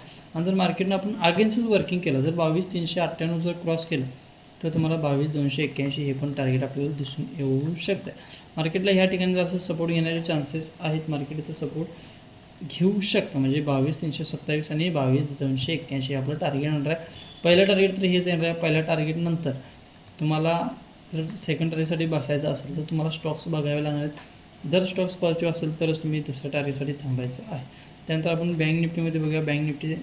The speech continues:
कुठल्या साईडला रॅली करू शकते. आता निफ्टीमध्ये आपलं प्लॅन असं की कॉल साईडला आणि बँक निफ्टीमध्ये जर बघितलं, तर बँक निफ्टी पण कॉल साईडला कन्व्हर्ट करायला पाहिजे. तर बँक निफ्टीनं almost तिथं कन्व्हर्ट केलं आहे.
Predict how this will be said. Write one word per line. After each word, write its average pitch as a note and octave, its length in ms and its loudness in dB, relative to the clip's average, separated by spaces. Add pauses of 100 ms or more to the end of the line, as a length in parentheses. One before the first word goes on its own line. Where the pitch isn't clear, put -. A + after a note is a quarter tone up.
कुठल्या D3 240 -2
साईडला D3+ 300 -2
रॅली C#3+ 220 2
करू C#3+ 220 0
शकते. C#3+ 260 -4
आता - 520 -8
निफ्टीमध्ये E3 480 2
आपलं E3 240 2
प्लॅन E3 320 0
असं D#3+ 180 -4
की E3 100 0
कॉल D#3+ 220 0
साईडला D3 300 0 (420)
आणि E3 100 2
बँक F3 260 6
निफ्टीमध्ये F#3+ 480 4
जर F#3+ 120 4
बघितलं, F3+ 320 4
तर F#3 160 0
बँक F#3 300 4
निफ्टी G3 240 0
पण G3+ 200 0
कॉल E3+ 220 0
साईडला F3 260 0
कन्व्हर्ट E3 340 0
करायला E3 200 0
पाहिजे. D#3+ 260 0
तर E3 200 -2
बँक D3+ 200 0
निफ्टीनं D#3 540 0
almost C#3+ 360 -2
तिथं D#3+ 340 -4 (420)
कन्व्हर्ट D3+ 300 0
केलं D3 240 0
आहे. D3+ 80 -2